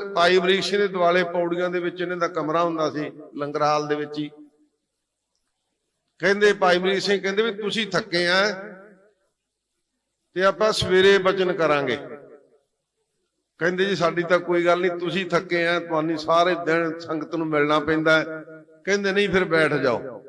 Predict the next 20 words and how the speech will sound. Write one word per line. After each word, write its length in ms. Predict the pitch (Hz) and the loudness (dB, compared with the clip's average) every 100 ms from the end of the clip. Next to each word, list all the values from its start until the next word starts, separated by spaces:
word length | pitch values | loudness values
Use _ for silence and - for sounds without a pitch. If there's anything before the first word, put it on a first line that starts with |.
| - | -8
ਜੇ 80 | 151 | -4
ਮੇਰੀ 320 | 151 160 170 | 0 0 2
ਗੱਲ 200 | 165 160 | 2 2
ਹੈ 100 | 151 | 2
ਨਾ, 200 | 190 175 185 180 185 - _ _ _ _ _ _ | 2 0 -4 -14 -20 -20 _ _ _ _ _ _
ਕੱਲ 180 | 147 185 | 2 2
ਨੂੰ 100 | 196 | 2
ਤੁਸੀਂ 200 | 185 180 | 0 0
ਸੰਤਾਂ 360 | 170 165 175 202 | 0 2 2 2
ਨੂੰ 120 | 202 | 4
ਮਿਲਣਾ, 360 | 202 202 220 | 4 4 4
ਹੁਣ 220 | 202 196 196 | 4 2 0
ਤੁਸੀਂ 160 | 196 | -2
ਬੈਠ 240 | 175 180 170 | 2 4 4
ਜਾਓ, 140 | 196 | 0
ਤੁਹਾਡੇ 300 | 190 190 170 | 0 -2 0
ਨਾਲ 140 | 185 | -4
ਮੈਂ 240 | 175 170 185 | 0 2 2
ਬਚਨ 300 | 185 185 175 | 2 0 0
ਕਰਦਾ।" 640 | 160 139 131 113 131 117 | 0 0 -2 -4 -8 -18